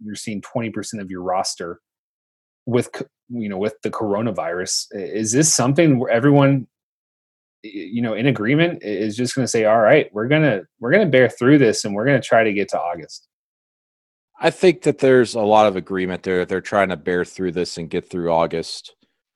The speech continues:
Speaker 2: Um, but the safety is obviously the concern, uh, from the standpoint of, you know, everybody ki-, you know,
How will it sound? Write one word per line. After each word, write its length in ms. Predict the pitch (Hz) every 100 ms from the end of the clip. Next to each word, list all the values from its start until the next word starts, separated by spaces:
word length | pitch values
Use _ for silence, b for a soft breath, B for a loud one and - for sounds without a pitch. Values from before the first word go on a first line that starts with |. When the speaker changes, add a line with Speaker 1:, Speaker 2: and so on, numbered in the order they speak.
| _ -
Speaker 2:
Um, 600 | 87 87 87 85 82 - _ _
but 280 | 101 92 _ _
the 260 | 107 87 53
safety 460 | - - 131 135 113
is 120 | 101
obviously 400 | 104 101 - 98
the 80 | 87
concern, 800 | 95 80 - 98 92 90 85 78 _ -
uh, 240 | 92 87
from 200 | - 90
the 40 |
standpoint 640 | 85 - 95 90 104 92 87
of, 220 | 82 - _ _ _ _ _
you 100 | 104
know, 240 | 107 101 85
everybody 520 | 90 135 120 123 113
ki-, 400 | - - - -
you 140 | 127
know, 380 | 110 104 98 -